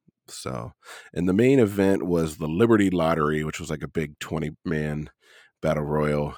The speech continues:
Um, and we actually left before that happened. We were just kinda wearing out. It was a long, hot day, and, uh,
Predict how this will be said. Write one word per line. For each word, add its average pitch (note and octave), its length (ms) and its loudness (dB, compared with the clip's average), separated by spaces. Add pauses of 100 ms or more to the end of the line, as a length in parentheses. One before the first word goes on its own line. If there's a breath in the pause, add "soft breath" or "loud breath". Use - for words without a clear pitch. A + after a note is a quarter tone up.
(160)
Um, D2+ 160 -8
and F2+ 80 -4
we G#2+ 100 0
actually E2 220 -4
left D#2 200 -6
before D#2+ 260 -6
that D2+ 160 -4
happened. C#2+ 280 -6
We D2 100 -4
were C#2 60 -4
just D2 220 -8
kinda D2 180 -6
wearing C#2+ 320 -2
out. C#2+ 220 -4 (220)
It E2+ 80 -8
was C#2 240 -12
a C#2 180 -10 (760 soft breath)
long, D#2 300 -4
hot D2+ 300 -6
day, C#2+ 400 -4
and, C#2 260 -8 (440 loud breath)
uh, A#1+ 260 -16